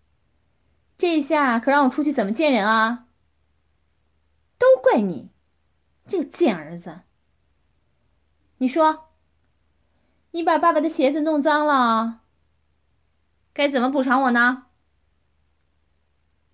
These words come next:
买一双。<laughs> 呵呵，是吗？行吧，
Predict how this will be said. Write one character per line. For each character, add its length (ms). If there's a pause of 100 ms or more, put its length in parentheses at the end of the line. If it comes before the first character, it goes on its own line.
(1000)
买 280
一 160
双。 420 (640)
<laughs> 540
呵 240
呵， 40 (1000)
是 160 (160)
吗？ 540 (1500)
行 280
吧， 240